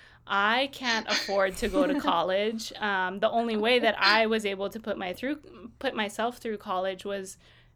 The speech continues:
Speaker 1: on this volleyball scholarship. Like, that is what I've, all that I've known is, if you wanna go to school, you better get a scholarship. So I'm
Speaker 2: Yeah.
Speaker 1: like, "Okay, let's make it happen."
Speaker 2: <laughs>
Speaker 1: And, um, so that was my first,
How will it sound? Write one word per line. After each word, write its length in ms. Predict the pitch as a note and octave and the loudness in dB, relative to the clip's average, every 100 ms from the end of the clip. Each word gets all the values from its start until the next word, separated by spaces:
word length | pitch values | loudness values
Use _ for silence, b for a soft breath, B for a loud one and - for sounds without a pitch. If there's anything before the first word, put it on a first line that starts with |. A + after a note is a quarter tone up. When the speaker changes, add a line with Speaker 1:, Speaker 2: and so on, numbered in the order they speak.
| _ - | _ -2
Speaker 1:
on 240 | G#3 G#3 | 0 0
this 160 | G3 G3+ | -2 0
volleyball 440 | G3 B3+ A3 F#3 | 0 2 0 -4
scholarship. 520 | - F#3 F#3+ - - | -2 -2 -2 -4 -6
Like, 200 | G3+ G3 G3 | -4 -4 2
that 320 | G#3 - - D#3+ | 2 0 -4 -4
is 180 | A3 G#3 | -4 0
what 180 | G3+ G3 | 2 4
I've, 280 | G3+ F#3+ - - - - | 4 2 -8 -18 -20 -2
all 180 | A3+ A3+ | 2 4
that 140 | G#3+ | 4
I've 160 | G#3 G3 | 0 -2
known 320 | G#3+ G#3 F#3+ | -2 -2 -4
is, 240 | F#3 F#3 - | -6 -6 -6
if 140 | A3 | -4
you 80 | G#3+ | -2
wanna 200 | G#3+ G#3+ | 0 0
go 120 | A3 A3+ | 2 0
to 100 | B3 | -4
school, 420 | - C#4+ D4 D4+ | -8 -2 4 6
you 140 | C4+ | 6
better 180 | A3 G3+ | 2 2
get 140 | G3 G#3 | 2 0
a 40 | |
scholarship. 540 | - - - - - - - _ _ _ _ _ - - | -2 -6 -6 -8 -10 -14 -20 _ _ _ _ _ -20 -10
So 180 | - F#3+ | 0 2
I'm 40 | |
Speaker 2:
Yeah. 60 | F3+ | 2
Speaker 1:
like, 140 | F3 | 2
"Okay, 520 | A3+ C4 E4+ C#4 - _ b b b - | 0 4 4 4 0 _ b b b -4
let's 320 | F#3 A3 B3 | 0 0 0
make 180 | B3+ C4+ | 0 2
it 80 | C4 | 2
happen." 440 | D#4+ D#4+ - - _ | 2 2 0 -2 _
Speaker 2:
<laughs> 60 | B B B B B C#4+ B - | B B B B B -12 B -4
Speaker 1:
And, 420 | A3 A3 G#3 G3+ G3+ | 0 2 2 0 0
um, 480 | G3 F#3+ F#3 F#3 | 0 0 -2 -6
so 200 | - - G#3+ | -6 -2 2
that 240 | G#3+ C4+ | 2 2
was 160 | D4 C#4 | 0 0
my 160 | A3+ | -4
first, 540 | A3 - A3+ A3+ A3+ | -4 -4 -2 -2 -4